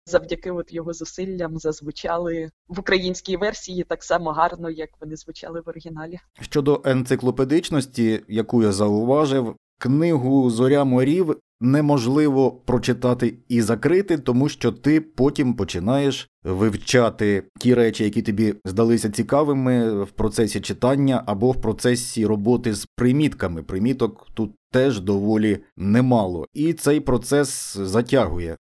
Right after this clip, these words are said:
Speaker 2: скільки б тебе не було вільного або невільного часу. Власне, і я планую, я ще не зайнявся повністю музикою, але для меломана тут теж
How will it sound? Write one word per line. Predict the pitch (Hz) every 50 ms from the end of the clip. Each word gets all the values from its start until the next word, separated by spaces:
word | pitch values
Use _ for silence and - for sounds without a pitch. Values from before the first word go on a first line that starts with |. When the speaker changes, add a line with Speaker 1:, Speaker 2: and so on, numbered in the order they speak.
| _
Speaker 2:
скільки | - - - 117 117 104 - 104
б | - -
тебе | - 98 92 95 104
не | 101 101
було | 95 110 113 113 110 107 98 - - - _ _ -
вільного | 92 98 110 113 104 98 101 90 90 92
або | 92 90 101 104
невільного | 101 107 110 104 110 104 98 95 87 92 98
часу. | - 160 165 165 - 165 156 147 - - - - - _ _
Власне, | - 90 92 110 123 135 135 127 127 123 127 127 127 127 123 120 120
і | 113 113 117 117 113 110 107
я | 104 113 117
планую, | 117 - - 113 110 113 117 123 127 113 104
я | 104 104
ще | 101 - - 113 104
не | 101 101 101 107 110 113 113 104
зайнявся | 98 104 101 98 101 101 95 87 - - 95 87 85 - _ _
повністю | 110 110 104 104 104 101 - - 110 110
музикою, | 123 151 170 165 143 139 - 110 104 98 92 92 - -
але | - 104 104 104 110 120 131 143 147 147 143 - _ _
для | - 98 95 110 123 120 120
меломана | 117 113 110 113 117 113 123 131 143 151 151 131 110 - - _ _ _ -
тут | 127 123 123 -
теж | - 143 135 123 104 - - - - -